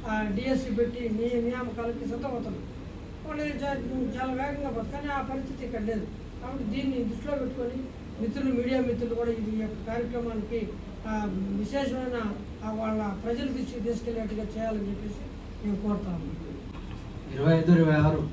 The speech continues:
Speaker 2: బడ్జెట్లోనే ఈరోజు విద్యాశాఖకు సంబంధించి దాదాపుగా తొమ్మిది పాయింట్ ఎనిమిది ఆరు శాతం కేటాయించారు. ఈ విద్యాశాఖలో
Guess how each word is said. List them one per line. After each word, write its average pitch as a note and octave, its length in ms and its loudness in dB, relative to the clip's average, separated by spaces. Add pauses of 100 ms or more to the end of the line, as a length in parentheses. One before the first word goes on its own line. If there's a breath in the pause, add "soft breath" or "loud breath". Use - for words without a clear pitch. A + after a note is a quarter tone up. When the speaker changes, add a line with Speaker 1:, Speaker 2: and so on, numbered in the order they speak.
(140)
Speaker 2:
బడ్జెట్లోనే D#3 720 4 (1000)
ఈరోజు D3 180 0
విద్యాశాఖకు D3+ 840 4
సంబంధించి D3 480 0
దాదాపుగా C#3+ 500 2
తొమ్మిది D3+ 380 4
పాయింట్ D3+ 280 2
ఎనిమిది D3 260 4
ఆరు C#3+ 160 4
శాతం C#3+ 420 -2 (160)
కేటాయించారు. C3 680 -4 (600)
ఈ D3+ 80 4
విద్యాశాఖలో E3 880 6